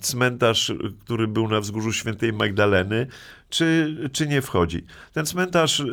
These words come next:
został zniszczony, e, generalnie przy budowie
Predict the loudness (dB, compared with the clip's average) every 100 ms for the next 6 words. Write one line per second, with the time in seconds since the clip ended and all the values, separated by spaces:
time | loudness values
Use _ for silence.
0 | 2 4 2 0 -6 -4 -2 0 2 0
1 | 0 -4 0 2 2 0 -4 -16 -16 -4
2 | -2 0 0 0 2 4 4 4 0 -2
3 | -4 -2 0 2 4 4 4 4 4